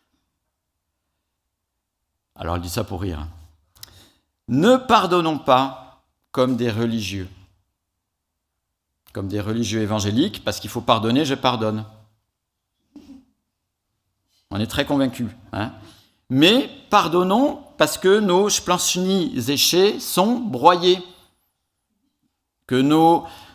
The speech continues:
sentiments sont vraiment, euh, euh, tordus parce que, ben,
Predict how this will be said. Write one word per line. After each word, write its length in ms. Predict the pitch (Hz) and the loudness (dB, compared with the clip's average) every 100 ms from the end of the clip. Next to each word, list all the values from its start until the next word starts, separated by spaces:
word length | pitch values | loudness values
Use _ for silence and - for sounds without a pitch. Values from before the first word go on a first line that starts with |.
| - | -10
sentiments 760 | - 190 190 185 180 175 196 | -2 4 4 2 0 4 4
sont 580 | 208 - 156 160 160 135 - _ - | 2 -4 -4 -2 -4 -6 -12 _ -12
vraiment, 640 | 120 123 160 165 170 139 | -6 0 0 2 0 2
euh, 400 | 117 113 110 107 104 - - _ _ - | 2 0 -2 -4 -8 -14 -20 _ _ -12
euh, 220 | 101 101 | -10 -10
tordus 400 | 104 170 156 202 | 0 4 4 2
parce 240 | - 160 - | -2 -4 0
que, 160 | 185 | 0
ben, 340 | 208 131 127 | 0 0 -2